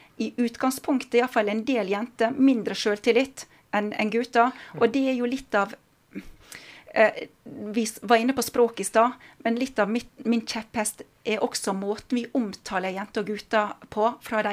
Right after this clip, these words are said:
er små. Eh, fordi at guttene blir bekreftet ofte gjennom handlinga si, at de er utrolig gode å sykle, eller gode å klatre i tre, eller liksom sånn. Mens jentene blir bekreftet ut fra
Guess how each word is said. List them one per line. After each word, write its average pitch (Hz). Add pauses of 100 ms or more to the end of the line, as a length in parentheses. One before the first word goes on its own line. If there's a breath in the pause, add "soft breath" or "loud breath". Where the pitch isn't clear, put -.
er 208
små. 226 (520 loud breath)
Eh, 226
fordi 254
at 240
guttene 233
blir 196
bekreftet -
ofte - (380 loud breath)
gjennom 208
handlinga 208
si, 233 (680 soft breath)
at -
de 202
er -
utrolig 214
gode 202
å -
sykle, -
eller 190
gode 226
å -
klatre 202
i 208
tre, 220 (340)
eller 202
liksom 214
sånn. 254 (300 loud breath)
Mens 233
jentene 220 (300 loud breath)
blir 202
bekreftet 214
ut 240
fra 208